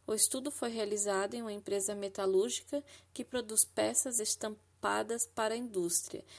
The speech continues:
e fabrica produtos de marca própria.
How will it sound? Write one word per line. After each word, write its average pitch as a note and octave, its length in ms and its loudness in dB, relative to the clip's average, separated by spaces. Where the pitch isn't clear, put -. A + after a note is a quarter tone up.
e A#3+ 80 -2
fabrica A3+ 500 -4
produtos A#3+ 680 -4
de A#3+ 100 -6
marca G#3 380 -6
própria. - 500 -6